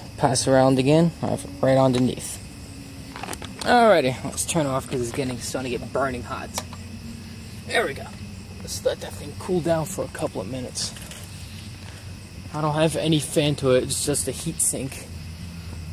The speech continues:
So hopefully I can put a fan on it. Hopefully that can cool it down. So that bright of an L E D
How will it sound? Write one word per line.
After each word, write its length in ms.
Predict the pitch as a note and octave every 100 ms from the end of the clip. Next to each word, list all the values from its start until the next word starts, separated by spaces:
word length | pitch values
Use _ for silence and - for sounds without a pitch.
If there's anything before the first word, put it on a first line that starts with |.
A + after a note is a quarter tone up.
| - -
So 140 | - G#2
hopefully 380 | A#2 C3 - B2+
I 60 |
can 120 | B2 A#2+
put 200 | - A#2
a 20 |
fan 320 | - D3 C3
on 160 | B2 A#2+
it. 100 | B2+
Hopefully 340 | - C3 -
that 220 | A#2+ B2 -
can 120 | A#2+
cool 200 | - -
it 80 | -
down. 240 | G#2+ A#2 - - - - - - - - - - - - - - - - - - - - -
So 200 | - -
that 240 | A#2+ D#3+ E3
bright 240 | F3+ E3+
of 140 | E3+ E3
an 80 |
L 120 | E3 E3+
E 40 |
D 240 | E3 G3